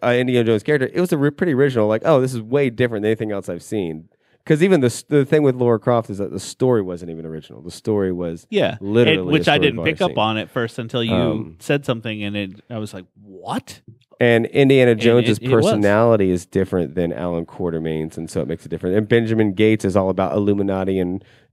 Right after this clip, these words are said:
Speaker 1: and newer kind of stuff, which is good. I just thought the whole time I just wanted something a little more, I don't know. She, her character wasn't very original to me.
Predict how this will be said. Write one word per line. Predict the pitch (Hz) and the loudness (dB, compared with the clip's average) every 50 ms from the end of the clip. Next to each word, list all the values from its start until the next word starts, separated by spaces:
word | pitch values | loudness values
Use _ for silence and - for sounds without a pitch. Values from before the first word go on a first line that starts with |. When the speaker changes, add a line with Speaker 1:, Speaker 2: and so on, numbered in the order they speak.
| _ | _
Speaker 1:
and | - 90 92 87 85 92 98 98 | -6 -4 -2 -2 -2 -2 0 2
newer | 104 110 117 113 107 95 92 | 4 4 6 6 4 2 0
kind | 90 - 107 95 92 | 0 -2 -4 -2 -2
of | 90 - | -4 -6
stuff, | - - - 85 82 85 95 - - - | -6 -6 -4 -4 -4 -4 -6 -8 -10 -8
which | 101 92 - - | -8 -8 -8 -8
is | 90 - | -12 -10
good. | - - 85 82 85 87 92 - _ _ _ _ _ _ _ _ _ | -6 -4 -2 -2 -2 -4 -6 -12 _ _ _ _ _ _ _ _ _
I | 127 143 151 | 2 2 4
just | 151 156 143 - | 2 2 2 4
thought | 147 139 113 - | 2 4 4 4
the | 139 | 4
whole | 143 143 139 | 4 4 4
time | - 143 127 123 | 4 2 4 4
I | 123 | 2
just | 117 117 117 - - | 2 2 -2 -2 0
wanted | 117 110 104 98 - | 0 0 0 -2 -4
something | - 95 92 - 92 | -6 -6 -4 -6 -6
a | 92 | -4
little | 92 92 90 87 | -4 -4 -6 -6
more, | 87 85 82 82 82 82 87 92 117 - - | -4 -4 -4 -4 -4 -4 -6 -8 -12 -14 -12
I | 151 | -10
don't | 156 147 | -8 -8
know. | 120 117 123 120 | -8 -8 -10 -12
She, | - - 135 | -8 -4 -4
her | 131 131 | -4 -4
character | 120 - 131 120 120 - | -4 -6 -6 -6 -6 -6
wasn't | 110 104 101 107 87 | -8 -8 -8 -6 -6
very | 92 90 87 | -6 -4 -4
original | 82 78 78 78 - 71 62 55 | -4 -6 -8 -10 -12 -16 -16 -16
to | - - | -14 -14
me. | 73 - | -14 -14